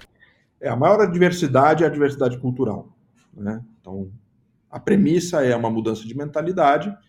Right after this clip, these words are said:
é, e já toda, toda organização tem uma cus-, cultura estabelecida. Por que que eu digo que é uma dificuldade cultural?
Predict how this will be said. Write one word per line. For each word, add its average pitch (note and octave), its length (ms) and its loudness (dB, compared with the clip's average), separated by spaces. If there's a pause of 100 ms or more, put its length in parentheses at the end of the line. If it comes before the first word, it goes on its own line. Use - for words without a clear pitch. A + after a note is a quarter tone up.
(440)
é, G#2 760 -2
e C3 180 6
já C3 400 4
toda, D#3 340 2
toda E3 220 2
organização A#2+ 560 2
tem D3 100 -2
uma D3 160 -4
cus-, - 380 -12
cultura B2+ 320 0
estabelecida. B2 720 -4 (500)
Por - 80 -20
que A3 80 -6
que A3 80 0
eu G3 60 4
digo C#3 280 4
que - 60 0
é C3+ 40 2
uma B2+ 160 2
dificuldade A#2 680 -2
cultural? G#2+ 580 -4